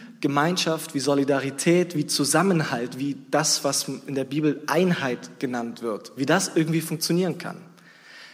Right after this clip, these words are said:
Also wie man auf der einen Seite, ähm, an diesem Ideal von Freiheit und Eigenständigkeit festhalten kann, ohne dass es auf Kosten geht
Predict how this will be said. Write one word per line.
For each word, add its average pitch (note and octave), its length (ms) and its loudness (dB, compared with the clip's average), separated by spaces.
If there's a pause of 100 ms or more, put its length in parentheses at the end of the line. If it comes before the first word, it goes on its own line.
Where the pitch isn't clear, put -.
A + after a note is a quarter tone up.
(160)
Also D#3 200 4
wie G3+ 80 4
man G3+ 140 4
auf F3+ 100 0
der - 160 4
einen A3 260 4
Seite, D#3+ 520 2 (720)
ähm, C#3 400 2
an D3+ 140 4
diesem D#3 300 0
Ideal D#3+ 500 6
von C3 480 0
Freiheit C#3+ 920 2
und - 340 -12 (200)
Eigenständigkeit C#3 1200 0
festhalten C3+ 720 -2
kann, D3+ 340 -10 (640)
ohne G#3+ 260 8
dass E3+ 140 2
es D#3+ 220 0
auf - 180 -6
Kosten D#3+ 540 0
geht A2+ 360 -6